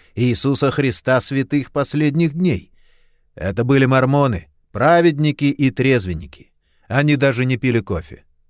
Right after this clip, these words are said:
Нону и Тома тоже можно было назвать праведниками, однако в церковь они не ходили. Том считал, что проповедники и политики одно и то же. Он понимал это так.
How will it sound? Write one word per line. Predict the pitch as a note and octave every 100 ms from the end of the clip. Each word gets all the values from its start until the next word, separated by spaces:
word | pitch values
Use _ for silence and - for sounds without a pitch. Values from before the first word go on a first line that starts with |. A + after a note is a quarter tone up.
| _ _ _ _ _
Нону | - D#3+ G#3+ G3+
и | E3+
Тома | A3+ G#3+ F#3+ D#3
тоже | G#3+ F3+ C#3+
можно | C#3 B2+ A#2+ A#2+
было | B2 A#2
назвать | A#2 G#2+ A2+ F#2
праведниками, | A#2 B2+ A2+ D2 D2 - C#2 C2+ - _ _ _
однако | D#2 D#2 G2+ D3 D3
в | -
церковь | - G#3 - A2 A#2
они | A#2+ B2+
не | G#2
ходили. | A2+ E2+ D2 B1 - _ _ _ _ _ _ _ -
Том | C#3 C#3+
считал, | - C#3+ D#3 D3+
что | B2+ - B2
проповедники | B2+ B2+ B2+ C#3 A#2+ A2+ A#2
и |
политики | G#2 A#2+ C3+ - - G#2+ E2 _ -
одно | C3+ G#2+ A#2+ G#2
и | E2+
то | D#2 C#2+
же. | C#2 - _ _ _ -
Он | F3+ G#3+
понимал | G3 F#3 F3+ F3+ D#3
это | C3+ B2
так. | G#2 D#2 -